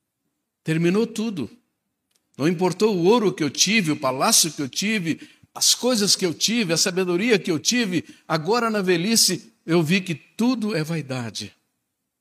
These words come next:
Mas, hoje, dois mil e vinte e dois, a gente tem acesso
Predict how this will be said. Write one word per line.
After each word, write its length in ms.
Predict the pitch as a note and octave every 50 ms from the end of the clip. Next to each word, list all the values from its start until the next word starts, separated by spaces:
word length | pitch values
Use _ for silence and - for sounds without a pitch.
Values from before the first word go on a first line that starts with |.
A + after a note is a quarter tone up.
| _ _ _ _ _ _ _ _ _ _ _ _ _ _
Mas, 1080 | G2 G#2 B2 E3 G3 G#3+ A3+ A3+ G#3 - - - - - - - - - - - - - _ _ _ _ _ _ _ _ _ _ _ _ _ _ _ _ _ _ _ _ _ _ _ _ _ _ _ _ _ _ -
hoje, 680 | - C3+ E3+ F3+ E3 C#3 C3 C3+ A2 E2+ - - - _ _ _ _ _ _ _ _ _ _ _ _ _ -
dois 240 | - C3+ D3 C3+ B2
mil 180 | C#3+ F3+ A3 G3+
e 20 |
vinte 280 | E3+ G#3 G3+ - - F3+
e 40 |
dois, 580 | C#3+ B2+ B2 B2 B2+ - - - - - - _ _ _ _ _ _ _ _ _ _ _ _ _ _ _ - - - - _ _ _ _ _ -
a 80 | -
gente 320 | A#2 A#2 D#3+ F3 - - -
tem 140 | G3 F#3+
acesso 760 | E3+ D3 - - - - F3+ F#3 F3 - - - A#2 F2+ -